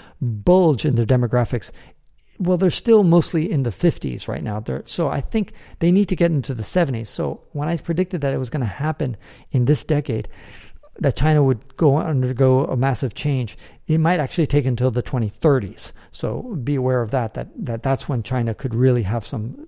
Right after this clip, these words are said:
big problems in the twenty thirties, not so, or at the end of the twenty twenties at the earliest,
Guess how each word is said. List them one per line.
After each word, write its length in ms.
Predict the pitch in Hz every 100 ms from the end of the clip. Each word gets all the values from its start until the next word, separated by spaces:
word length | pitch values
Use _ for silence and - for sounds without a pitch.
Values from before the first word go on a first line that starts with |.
| 135
big 200 | 139 113
problems 380 | - 120 104 110
in 100 | 160
the 80 | 113
twenty 240 | - 120
thirties, 380 | 107 139 120 110
not 140 | 110
so, 120 | - -
or 160 | 127 113
at 80 |
the 140 | - - -
end 160 | 170
of 120 | 135 120
the 60 |
twenty 300 | 113 127 110
twenties 340 | - 127 117 -
at 60 |
the 100 | 127
earliest, 460 | 123 120 117 -